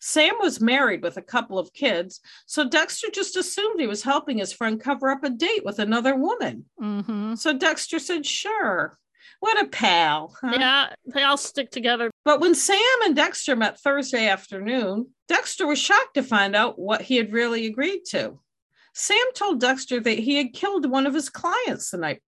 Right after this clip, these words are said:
Speaker 1: before.
Speaker 2: Whoops.
Speaker 1: Sam
Speaker 2: <laughs>
Speaker 1: said that Azita had named him as beneficiary to her one hundred thousand dollar term life insurance,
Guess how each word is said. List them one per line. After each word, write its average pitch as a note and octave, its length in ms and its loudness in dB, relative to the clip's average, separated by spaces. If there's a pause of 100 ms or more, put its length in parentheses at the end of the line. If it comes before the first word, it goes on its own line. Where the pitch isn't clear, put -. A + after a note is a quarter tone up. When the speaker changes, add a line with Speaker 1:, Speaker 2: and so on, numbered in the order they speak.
(100)
Speaker 1:
before. - 300 -8 (280)
Speaker 2:
Whoops. D#4+ 760 2 (220)
Speaker 1:
Sam D4 380 6
Speaker 2:
<laughs> - 0 -
Speaker 1:
said D4 240 2
that C4 160 6
Azita C4 480 2
had A3 200 -2
named A3+ 300 0
him E4 300 -4
as G3+ 160 -6
beneficiary B3+ 840 -2 (240)
to A3+ 180 -4
her G3+ 180 -2
one G#3+ 220 0
hundred E4 400 -2
thousand G3 400 0
dollar E3+ 360 0
term A3 320 -2
life G3+ 300 0
insurance, D#3 640 -8